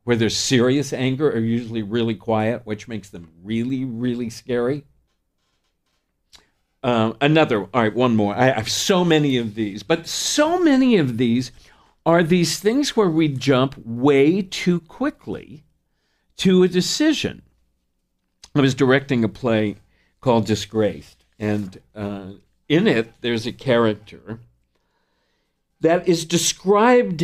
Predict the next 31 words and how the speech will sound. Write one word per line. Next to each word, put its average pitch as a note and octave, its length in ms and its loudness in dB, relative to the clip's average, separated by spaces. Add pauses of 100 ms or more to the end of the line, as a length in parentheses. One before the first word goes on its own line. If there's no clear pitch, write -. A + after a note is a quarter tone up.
(160)
as B2+ 680 2
wanting F3 840 0
to - 260 -2
look C#3 560 -2
very C#3 680 2
American. G#2+ 800 0 (960)
Okay, C3+ 380 -2
to A#2+ 100 -12
Greg's C3+ 400 0
credit, C3+ 640 -4 (540)
at D3 100 -6
the C#3 80 0
first F3 560 0
rehearsal, D3 720 -4 (800)
he - 180 -6
brought A#2 420 -4
costume. G2 540 -14 (180)
And G2+ 280 -10
I, A#2+ 260 -4
I A#2 80 -6
don't C3+ 180 -4
really A#2+ 260 -4
have A2 200 -4
many A2+ 320 -4 (800)
actors A#2 600 -4
who C3 80 -2
do A#2 260 0
that, F2 340 -12
who A2 140 -6
just G2+ 320 -8
bring, A#2+ 400 -2